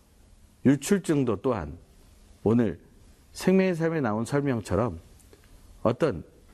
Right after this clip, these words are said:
생식기관에 문제가 생겨서 그것으로 인해서 질병이 생긴 것을 말합니다. 또 죽은 것을 만져 부정하게 된 것, 그것은 또한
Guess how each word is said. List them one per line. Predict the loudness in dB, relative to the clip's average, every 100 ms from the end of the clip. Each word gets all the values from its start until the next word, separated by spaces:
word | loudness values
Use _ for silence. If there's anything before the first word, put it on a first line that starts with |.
| -20
생식기관에 | -4 0 0 0 0 0 0
문제가 | 0 0 0 0 -2
생겨서 | -4 -4 -4 -6 -6 -8 -10 -18 -20 -20 -20 -20 _ _ _
그것으로 | 0 2 2 2 0
인해서 | 0 -2 -4 -6 -6 -12 -20 -20 -18
질병이 | -2 2 4 2 0 0
생긴 | 0 2 2
것을 | 2 0
말합니다. | -2 -4 -8 -12 -18 -20 -20 -20 -20 -20 -20 -20 -20 -20 -20 -20 -20 -20 -2
또 | 0 0
죽은 | 0 -2 2 2
것을 | 0 -2 -4
만져 | -4 -4 -4 -6
부정하게 | -4 0 2 2 2 0
된 | 0 0 -2
것, | -4 -10 -20 -20 -20 -20 -20 -20 -14
그것은 | 2 2 2 0
또한 | 0 -2 -6